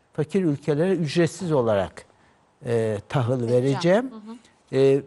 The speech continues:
Speaker 1: diğer yandan da Ukrayna'nın kendi inisiyatifiyle, e, tahılı yurt dışına çıkarmasına da engel oldu. E, bir takım, e, şeyler yaptı biliyorsunuz Karadeniz'de. Tahıl koridoru var. Tabii,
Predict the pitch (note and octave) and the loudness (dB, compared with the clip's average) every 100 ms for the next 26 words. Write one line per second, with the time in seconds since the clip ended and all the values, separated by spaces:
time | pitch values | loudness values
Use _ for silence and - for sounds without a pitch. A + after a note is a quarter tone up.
0 | C#3+ - - D#3 F3+ F#3+ G3 G#3 A#3+ G#3 | -10 -6 2 4 4 0 -4 -4 -4 -4
1 | - - G3 G3 F#3+ F3+ F#3 F3+ E3+ F3+ | -6 -6 0 0 0 -2 -2 -2 -2 0
2 | F#3 F3 - E3 D#3+ G3 - G3+ E3+ D#3 | 0 -2 0 0 0 -6 -4 -2 0 0
3 | D3+ - _ _ - C3+ C#3 C#3 C#3 - | -2 -14 _ _ -4 2 4 2 0 -2
4 | D3+ D#3+ F3 F3 D#3+ D#3+ - - D#3+ D#3 | 0 2 0 -2 -4 -6 -8 -10 -4 -4
5 | - - D#3+ D#3 D#3+ - F3 F3+ G3 E3 | -4 -2 -2 0 -4 -6 -4 -4 -2 -2
6 | D#3 F3 D#3 A#2+ F#2 D2+ - _ _ _ | 2 2 2 2 0 -8 -14 _ _ _
7 | _ _ - A#2+ A#2 A2+ A#2+ - D3 D3+ | _ _ -6 -2 0 0 -4 -6 -4 -2
8 | C#3 - C#3 C3 G#2 - B2+ B2+ C3 B2 | -6 -10 -10 -8 -6 -4 0 0 2 0
9 | A2 - G#2+ G#2 G2 - G#2 - B2+ A2+ | -2 -10 -10 -8 -8 -10 -18 -8 -4 -2
10 | G#2+ G#2+ A2+ C3 B3 - - - _ - | -2 -4 -4 -6 -6 -8 -20 -20 _ -2
11 | D#3+ G3+ G3+ E3+ D3 C#3+ C3+ F3 A#3+ - | 0 0 0 0 2 0 0 -2 -4 -2
12 | G3 G#3 | 0 0